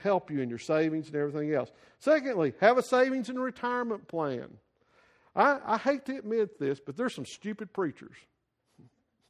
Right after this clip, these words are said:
They are. They will tell you, "Don't worry about your retirement and, and savings and things like that, 'cause God says He'll take care of you." God says He'll feed you and shelter you. He don't say nothing <laughs> about anything else.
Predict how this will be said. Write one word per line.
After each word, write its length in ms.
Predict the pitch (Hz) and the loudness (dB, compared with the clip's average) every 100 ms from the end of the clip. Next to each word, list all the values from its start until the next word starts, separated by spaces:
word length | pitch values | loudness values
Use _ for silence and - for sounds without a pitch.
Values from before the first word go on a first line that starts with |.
| _ 190 | _ 2
They 240 | 214 254 | 4 4
are. 300 | 254 240 123 _ - - - | 2 0 -4 _ -20 -16 4
They 140 | 247 | 4
will 160 | 262 220 | 6 0
tell 220 | - 214 | 2 0
you, 200 | 185 131 _ _ - | 0 -6 _ _ 4
"Don't 260 | 247 294 | 4 4
worry 200 | 269 254 | 2 0
about 360 | 214 233 214 233 | 0 0 0 -4
your 80 | 202 | -4
retirement 680 | 165 - 196 208 208 208 | -4 -4 -4 -2 -2 -2
and, 240 | 160 131 - | -4 -6 -8
and 140 | 147 | -10
savings 440 | - 196 208 196 147 | -2 0 0 -2 -8
and 100 | 139 | -6
things 220 | 190 185 | -6 -4
like 140 | 175 | -4
that, 160 | 185 165 _ _ _ | -6 -8 _ _ _
'cause 180 | 160 117 | -2 0
God 380 | 104 190 214 - | 4 6 6 4
says 260 | 180 170 | 0 0
He'll 180 | 175 175 | 0 -2
take 300 | - 165 170 | 2 0 0
care 320 | 185 180 143 | -2 0 2
of 120 | 120 117 | 0 -6
you." 140 | 110 _ _ _ _ _ 156 | -14 _ _ _ _ _ 2
God 320 | 262 311 262 | 4 4 2
says 280 | 262 240 208 | 2 2 4
He'll 180 | 180 | 2
feed 380 | 147 214 240 185 | 2 2 2 2
you 100 | 185 | 0
and 100 | 139 | 0
shelter 380 | - 214 180 131 | 2 4 4 0
you. 140 | 123 | -2
He 120 | 175 269 | 0 4
don't 240 | 285 247 | 2 4
say 220 | 247 233 | 2 2
nothing 340 | 196 214 214 180 | 4 2 2 -2
<laughs> 20 | |
about 340 | - 233 - | 6 6 6
anything 440 | 208 156 165 165 170 | 0 0 0 0 2
else. 360 | 156 135 - | 2 0 -8